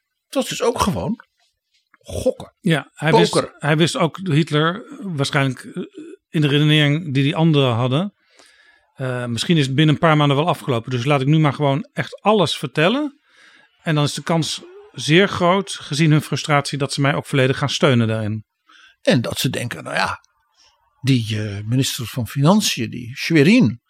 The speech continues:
Speaker 1: die krijgt dus van deze rijkskanselier opdracht om gewoon geld te drukken, hè, met de Rijksbank. En dan krijgen we alle centjes die wij willen. Moderne vliegtuigen. Hè, zo denkt de generaal natuurlijk ook.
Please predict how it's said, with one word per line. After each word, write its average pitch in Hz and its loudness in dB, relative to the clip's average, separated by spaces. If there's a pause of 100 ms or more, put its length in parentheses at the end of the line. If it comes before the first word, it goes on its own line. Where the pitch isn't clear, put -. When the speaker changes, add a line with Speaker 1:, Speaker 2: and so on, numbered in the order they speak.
(600)
Speaker 1:
die 247 -2
krijgt - -6
dus 123 -8
van 127 -2
deze - -6
rijkskanselier 135 -8
opdracht 117 -2
om 123 0
gewoon - -6
geld 226 2
te 233 2
drukken, 113 0 (880)
hè, 208 2 (340)
met 127 -4
de 127 -4
Rijksbank. 127 -6
En 190 0
dan 156 0
krijgen 131 0
we 127 -4
alle 160 -2
centjes 240 0
die 254 2
wij 247 2
willen. 190 0 (1120)
Moderne - -2
vliegtuigen. 208 0 (920)
Hè, 196 -4
zo - 0
denkt 85 -8
de 90 -12
generaal 123 -2
natuurlijk - -6
ook. - -10